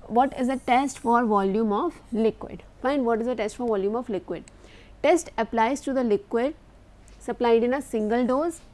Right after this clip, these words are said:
only part of the content is used. In a single dose, only a part of content is majorly used.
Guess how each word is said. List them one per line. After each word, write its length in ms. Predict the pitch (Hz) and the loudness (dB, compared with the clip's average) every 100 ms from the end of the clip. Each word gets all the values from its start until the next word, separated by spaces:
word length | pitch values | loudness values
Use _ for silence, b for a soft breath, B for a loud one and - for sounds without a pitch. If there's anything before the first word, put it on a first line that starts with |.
| - - B B - | -20 -20 B B 2
only 380 | 226 247 320 | 4 4 2
part 460 | 349 - 208 233 240 - | -2 0 2 2 0 -4
of 180 | 226 | -4
the 100 | 233 | -4
content 440 | 247 220 196 202 196 | -4 -4 -2 -2 -2
is 180 | 247 202 | -4 -4
used. 300 | 185 170 - - B B B | -6 -8 -18 -20 B B B
In 100 | 240 | 0
a 60 | 247 | 0
single 380 | 254 262 294 | 0 0 0
dose, 240 | 269 277 277 | 0 0 0
only 200 | 262 247 | -2 -2
a 80 | 262 | -4
part 360 | - 208 220 | 0 2 2
of 120 | 262 | -2
content 400 | - 240 220 233 | -4 -4 -2 -2
is 80 | 240 | -2
majorly 520 | 220 208 202 208 220 | 0 0 0 -2 -2
used. 320 | 214 240 277 | -2 -4 -6